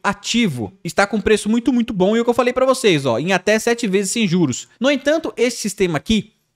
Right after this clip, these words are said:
você pode aproveitar para procurar as melhores ofertas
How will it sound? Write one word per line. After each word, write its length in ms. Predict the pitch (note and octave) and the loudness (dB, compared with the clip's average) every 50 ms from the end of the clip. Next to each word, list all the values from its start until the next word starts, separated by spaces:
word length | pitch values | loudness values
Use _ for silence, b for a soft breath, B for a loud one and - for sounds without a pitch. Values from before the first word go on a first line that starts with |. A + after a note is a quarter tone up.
| _ _ _ _ _ _ _ _ - | _ _ _ _ _ _ _ _ -4
você 220 | E3+ F3 - G#3+ | -2 0 0 0
pode 260 | - - G#3 A3 G#3+ | 2 4 2 2 2
aproveitar 680 | A3 G#3 - B3 B3 A#3+ G3+ - - F#3 G3 G3 E3 _ _ _ _ _ | 0 0 0 0 0 0 0 0 2 2 2 2 0 _ _ _ _ _
para 200 | - A#3+ C#4 C#4+ | 2 2 2 2
procurar 500 | C#4 E4 D4 - - A3+ A3+ A#3+ C4+ - _ _ _ _ _ _ - | 0 -2 -4 0 2 2 2 2 0 -2 _ _ _ _ _ _ -6
as 140 | - C#4 C4+ | -4 -4 -2
melhores 420 | D4+ D4 C4 A3 C4 C#4+ D#4 D#4+ | 0 2 4 4 4 4 4 4
ofertas 640 | D#4 C4+ - - A#3 A#3 B3 B3 - B3+ B3 - - | 2 0 0 2 2 2 2 2 0 -2 -2 -4 -8